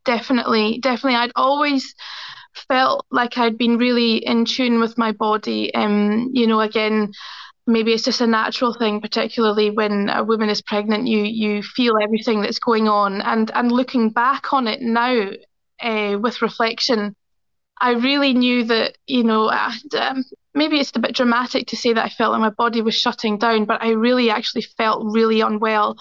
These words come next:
You know, I was sore, I was tired. You know, I had the little dots on my wrists and ankles, and I wondered, you know, "What is that?"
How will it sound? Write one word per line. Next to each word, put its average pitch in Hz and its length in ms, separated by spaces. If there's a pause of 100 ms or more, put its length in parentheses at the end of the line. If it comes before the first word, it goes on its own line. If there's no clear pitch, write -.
(500)
You 247 100
know, 233 100
I 220 140
was 220 200
sore, 240 600
I 208 160
was 220 180
tired. 220 680
You 240 100
know, 226 100
I 240 100
had 247 480
the 233 160
little 233 300
dots 226 400
on 247 80
my 214 100
wrists 226 380
and 233 100
ankles, 214 580
and 226 80
I 226 60
wondered, 220 500
you 226 80
know, 220 120
"What 233 240
is 233 180
that?" 214 380